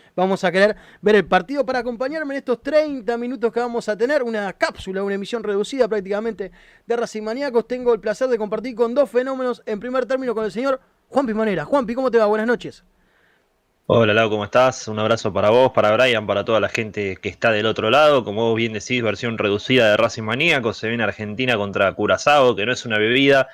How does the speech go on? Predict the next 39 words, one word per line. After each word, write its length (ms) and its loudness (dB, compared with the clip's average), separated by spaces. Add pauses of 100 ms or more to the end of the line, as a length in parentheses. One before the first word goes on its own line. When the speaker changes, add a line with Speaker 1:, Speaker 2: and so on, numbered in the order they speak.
(280)
Speaker 2:
ni 160 0
es 180 0
una 120 2
ciudad 200 2
de 60 4
Brasil 340 0
tampoco, 400 -2
es 120 -6
una 160 -6
isla 160 -2
que 60 -4
está 220 0
a 200 -2
cincuenta 520 -6
kilómetros 480 -2
al 80 -4
norte 260 0
de 100 4
Venezuela. 640 0 (440)
Así 220 -4
que 120 2
se 100 -2
viene 380 4
el 80 0
Speaker 1:
Colonia 160 6
Speaker 2:
amistoso. 180 6
Speaker 1:
holandesa, 680 2 (120)
o 240 -6
de 80 -4
Países 340 -4
Bajos, 220 2
una 40 2
cosa 80 4
Speaker 2:
Holandés. 240 2
Speaker 1:
extrañísima. 600 -6
Speaker 2:
Sí, 60 -6
sí, 260 -16 (140)
colonia 300 0
holandesa. 560 2